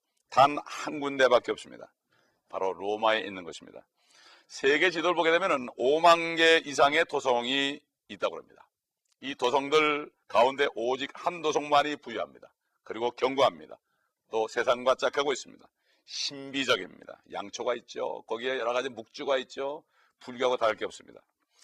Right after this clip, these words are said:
사형 선고를 받았고 저주받고 상업적이며 가증하고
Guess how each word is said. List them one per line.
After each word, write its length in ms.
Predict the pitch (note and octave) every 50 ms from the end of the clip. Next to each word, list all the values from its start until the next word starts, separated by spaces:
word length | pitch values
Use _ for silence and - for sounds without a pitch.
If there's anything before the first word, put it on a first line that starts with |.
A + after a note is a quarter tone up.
| - - - _ _
사형 340 | - - - D#3 E3+ F3+ E3+
선고를 300 | E3 F3 F3 F#3 F#3 F3+
받았고 340 | F3+ F3 F3 F3 - F#3
저주받고 460 | E3 D#3 D3 D3+ D3 D3 D3+ D3 D#3+ D3
상업적이며 640 | - - C#3 C3 B2+ - - C#3 C3 B2+ B2+ B2+
가증하고 880 | A#2+ - - G#2 G#2 A#2+ C3 D3 C#3+ E3 D#3+ D#3 D3+ F3+ G3 - - -